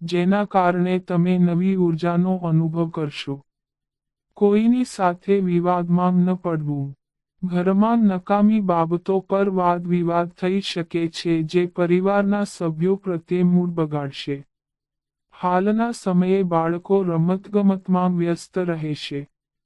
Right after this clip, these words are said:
બીજાની સમસ્યાઓ ઉકેલવામાં તમે આનંદ અનુભવશો. લગ્નનો પ્રસ્તાવ આવી શકે છે. સ્વાસ્થ્યની ચિંતા રહેશે. મિથુન રાશિની વાત કરીએ તો, હાલનો સમય સામાન્ય છે.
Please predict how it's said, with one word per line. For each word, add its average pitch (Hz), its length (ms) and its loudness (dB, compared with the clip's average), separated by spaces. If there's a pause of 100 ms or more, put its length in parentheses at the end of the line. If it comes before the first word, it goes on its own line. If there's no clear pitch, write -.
બીજાની 202 640 2
સમસ્યાઓ 196 800 0
ઉકેલવામાં 185 880 0
તમે 185 360 0
આનંદ 180 500 0
અનુભવશો. 156 840 -2 (440)
લગ્નનો 190 580 0
પ્રસ્તાવ 202 640 -2
આવી 185 340 0
શકે 165 480 -6
છે. 147 400 -10 (460)
સ્વાસ્થ્યની 220 920 0
ચિંતા 185 580 0
રહેશે. 160 720 -4 (280)
મિથુન 196 540 0
રાશિની 196 720 2
વાત 175 300 0
કરીએ 165 480 0
તો, 151 380 -6 (540)
હાલનો 208 500 0
સમય 185 500 0
સામાન્ય 170 720 -2
છે. 147 360 -8